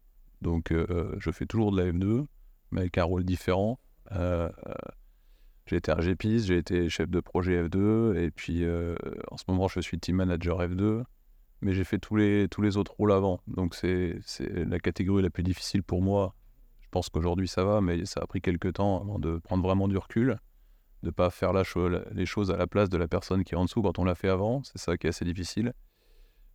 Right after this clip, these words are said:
Euh, mais en règle générale, non, oui, c'est s'adresser, euh, enfin, on est structuré avec un chef de projet par catégorie, donc mon interlocuteur direct, c'est le chef de projet de, de chaque catégorie, qui est souvent, euh, un des ingépistes de la catégorie,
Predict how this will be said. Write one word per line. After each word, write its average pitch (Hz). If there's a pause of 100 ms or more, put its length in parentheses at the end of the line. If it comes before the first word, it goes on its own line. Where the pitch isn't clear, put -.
Euh, 101
mais 101
en 98
règle 98
générale, 104
non, 107
oui, 101
c'est 90
s'adresser, 92
euh, 90
enfin, -
on 87
est 87
structuré 95
avec 87
un 90
chef 92
de 90
projet 92
par 82
catégorie, 90
donc 92
mon 95
interlocuteur 92
direct, 90
c'est -
le -
chef 82
de 90
projet 90
de, - (920)
de 92
chaque -
catégorie, 90 (540)
qui 82
est 87
souvent, 92
euh, 90
un 101
des 95
ingépistes 92
de 87
la 85
catégorie, 92